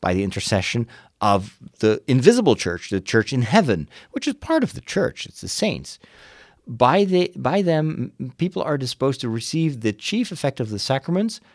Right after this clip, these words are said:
and various occasions in life are rendered holy. So it's, it's a kind of a sanctification of, of life. Then it continues, "Sacramentals are instituted for the sanctification of certain ministries of the church, certain states of life." Could be a blessing of someone who enters a convent, for instance, or a lay blessing,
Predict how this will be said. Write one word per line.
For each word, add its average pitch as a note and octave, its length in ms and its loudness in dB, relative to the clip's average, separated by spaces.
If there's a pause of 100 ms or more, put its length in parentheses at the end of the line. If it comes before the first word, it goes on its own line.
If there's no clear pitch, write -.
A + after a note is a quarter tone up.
(260)
and D#3 180 2
various D3+ 400 4
occasions A2 500 -2
in A2+ 140 -4
life F2+ 300 -2
are G2+ 160 -2
rendered F2 340 -4
holy. D3 480 0
So B2+ 160 -6
it's, C3 160 -6
it's A3+ 240 -10
a C4 140 -6
kind B3+ 200 -6
of F3+ 120 -6
a D3+ 80 -2
sanctification A#2+ 760 -4
of, F#2+ 280 -4 (320)
of G2+ 160 -2
life. E2+ 420 -2 (960)
Then F#3 120 4
it E3 60 4
continues, G3+ 600 2
"Sacramentals A3 640 0
are F#3+ 160 2
instituted E3 760 0 (180)
for C#3 200 -4
the C3 80 -2
sanctification A#2+ 800 -4
of F#2+ 100 -4
certain G#2 300 -4
ministries D#3 500 -2
of C#3+ 80 -8
the C#3 80 -4
church, - 640 -2
certain - 280 -12
states D2 340 -8
of F#2+ 160 -8
life." D3 720 0
Could E2 140 -10
be - 100 -12
a C#2+ 40 -6
blessing F#2+ 760 -2
of D2 100 -6
someone E2+ 360 -4
who D#2+ 120 -4
enters E2 400 -6
a E2+ 60 -6
convent, A2+ 520 0
for G#2 160 -4
instance, G#2+ 680 -4
or E2 340 -12
a C2+ 420 -12
lay F2+ 300 0
blessing, G2+ 560 -2